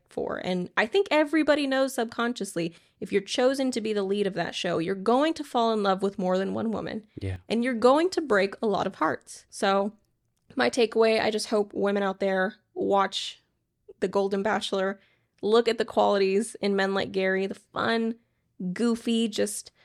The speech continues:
Speaker 1: I, I want a woman who can be herself and make me feel warm.
Speaker 2: Yeah.
Speaker 1: Like, it's, it's not even surface level. I don't think he,
Speaker 2: No,
Speaker 1: like, ever
Speaker 2: remember
Speaker 1: talks about their appearance.
Speaker 2: Yeah, like, he loved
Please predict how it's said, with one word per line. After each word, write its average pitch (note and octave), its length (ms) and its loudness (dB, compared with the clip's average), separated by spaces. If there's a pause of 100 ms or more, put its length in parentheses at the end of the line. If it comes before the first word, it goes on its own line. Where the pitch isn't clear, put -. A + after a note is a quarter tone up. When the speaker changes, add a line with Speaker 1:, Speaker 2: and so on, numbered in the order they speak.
(240)
Speaker 1:
I, - 240 0
I G#3 40 2
want G#3+ 220 2
a G#3 40 2
woman G#3+ 280 0
who G3+ 80 2
can G3+ 140 -2
be G3+ 100 -2
herself G3+ 540 0
and G3 100 -2
make G3 160 -4
me G#3 120 0
feel G#3+ 240 0
warm. G3+ 600 2
Speaker 2:
Yeah. F2+ 180 -8 (120)
Speaker 1:
Like, A3+ 160 -4
it's, G#3 200 0
it's G#3 220 0
not A3 220 2
even G3 420 -2
surface G3 480 -4
level. G3 320 -4
I - 60 -4
don't A3+ 160 -4
think A3+ 160 0
he, - 280 -8 (260)
Speaker 2:
No, C#3 160 4
Speaker 1:
like, - 200 0
ever B2+ 140 2
Speaker 2:
remember D3+ 220 4
Speaker 1:
talks G3+ 260 2
about F2 260 -2
their - 140 -4
appearance. - 380 -6
Speaker 2:
Yeah, D3 160 4
like, A2+ 280 2
he C#3 300 2
loved A2+ 580 0